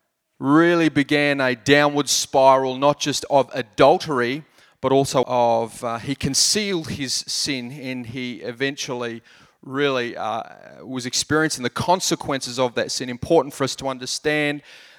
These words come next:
that when God forgives us, that doesn't mean that there are no consequences associated with that, and we see that in David. For quite a number of years, he is having to outlive and out, uh, uh,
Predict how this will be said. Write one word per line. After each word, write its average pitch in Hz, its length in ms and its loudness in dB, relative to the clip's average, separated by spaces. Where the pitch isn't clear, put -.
that 123 600 0
when 135 240 -8
God 135 220 2
forgives 147 560 -2
us, 135 280 4
that 135 180 -4
doesn't 135 320 0
mean 135 360 -4
that 117 440 -6
there 123 280 -4
are 123 60 0
no 123 160 -4
consequences 127 1040 -2
associated 120 680 -2
with 113 160 -10
that, 117 100 -4
and 117 100 -10
we 123 80 -6
see 147 300 -2
that 117 180 -4
in 113 140 -10
David. 107 420 -8
For 120 180 -8
quite 151 280 4
a 143 60 -2
number 143 260 -2
of 123 100 -6
years, 139 520 -4
he 139 180 -6
is 131 100 -4
having 135 240 -2
to 131 220 -6
outlive 143 680 0
and 117 160 -6
out, 143 280 0
uh, - 40 -14
uh, 120 380 -8